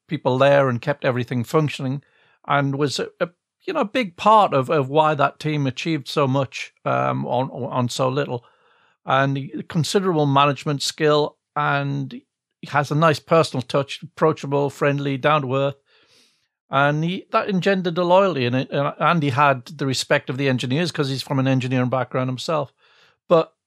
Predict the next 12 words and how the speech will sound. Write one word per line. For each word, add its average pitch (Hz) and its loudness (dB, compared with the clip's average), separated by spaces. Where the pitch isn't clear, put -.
the 160 2
dynamics 165 4
changed 139 0
completely 127 -4
with 120 -4
the, 127 -2
with 123 -4
its, - -6
um, 120 0
with 139 -8
the 139 -4
teams, 131 -6